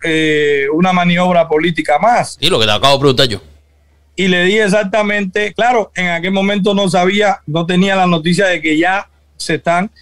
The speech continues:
Speaker 1: y lo que yo dije textualmente, porque está en mi resumen también de hoy, fue lo siguiente:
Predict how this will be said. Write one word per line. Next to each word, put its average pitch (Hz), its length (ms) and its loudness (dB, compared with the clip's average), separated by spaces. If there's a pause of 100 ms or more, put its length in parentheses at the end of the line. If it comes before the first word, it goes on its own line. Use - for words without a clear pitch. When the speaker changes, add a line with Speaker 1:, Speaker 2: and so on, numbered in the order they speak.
(240)
Speaker 1:
y 180 100 0
lo 180 160 2
que 175 160 -2
yo 185 140 2
dije 208 260 2
textualmente, 190 840 0
porque 165 180 -4
está 165 140 -4
en 170 100 2
mi 185 80 4
resumen 175 480 0
también 165 320 2
de 185 120 4
hoy, 175 200 0 (480)
fue 185 240 -2
lo 202 120 0
siguiente: 170 880 -2